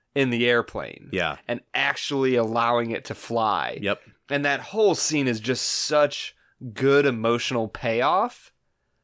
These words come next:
Speaker 1: followed by
Speaker 2: And this is what I love about this movie, is that it's not your standard biopic.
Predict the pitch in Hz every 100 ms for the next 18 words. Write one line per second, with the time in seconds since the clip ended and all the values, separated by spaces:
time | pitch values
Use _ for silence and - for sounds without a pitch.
0 | _ _ - 220 277 226 143 113 107 104
1 | 101 85 - 139 185 262 285 196 214 190
2 | 190 170 208 196 165 160 165 165 - 170
3 | 220 117 85 110 110 127 - 143 131 131
4 | 151 170 180 - 151 143 147 147 117 131
5 | 147 104 - 85 -